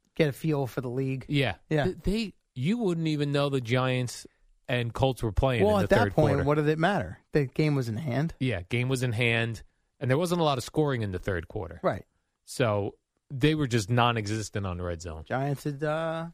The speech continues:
Speaker 1: wrapped it up, took care of business. It was a party. Hey, and I, s-, look, not to get into his personal life, and that's a separate
Speaker 2: Whose
Speaker 1: discussion,
Speaker 2: personal life should we get
Speaker 1: but
Speaker 2: into?
Speaker 1: the moment the Giant broadcast opens and you
Speaker 2: Mm-hmm.
Speaker 1: got L T there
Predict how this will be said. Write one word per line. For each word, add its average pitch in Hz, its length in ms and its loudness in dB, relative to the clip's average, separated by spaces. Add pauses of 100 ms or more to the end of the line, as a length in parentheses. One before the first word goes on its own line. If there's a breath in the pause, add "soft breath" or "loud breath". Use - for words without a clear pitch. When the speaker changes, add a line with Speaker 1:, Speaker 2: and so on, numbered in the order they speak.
(120)
Speaker 1:
wrapped 160 220 -2
it 170 80 0
up, - 160 -8
took 160 140 -6
care 175 180 2
of 156 80 -2
business. 185 280 0
It 180 40 2
was 127 120 0
a 110 40 -6
party. 185 540 2 (600 soft breath)
Hey, - 200 -2 (100)
and 208 140 2
I, 202 100 0 (380)
s-, - 200 -14 (140)
look, 123 240 -6 (100)
not 139 300 0
to 147 60 -6
get 139 160 0
into 131 200 -2
his 120 160 -6
personal 160 460 0
life, 170 420 -2 (680)
and 113 160 -6
that's 120 240 -8
a 117 160 -12
separate 127 540 -4
Speaker 2:
Whose 143 240 0
Speaker 1:
discussion, 143 260 2
Speaker 2:
personal 156 240 4
life 92 280 2
should - 140 -10
we 95 100 -4
get 98 80 2
Speaker 1:
but 175 200 6
Speaker 2:
into? - 100 -6
Speaker 1:
the 165 60 2
moment 175 560 2
the 156 80 -2
Giant 147 400 0
broadcast 139 580 2
opens 120 560 -2 (100)
and 120 180 -2
you 123 60 0
Speaker 2:
Mm-hmm. 127 40 -2
Speaker 1:
got 131 180 2
L 120 160 0
T 117 240 -4
there 104 420 -6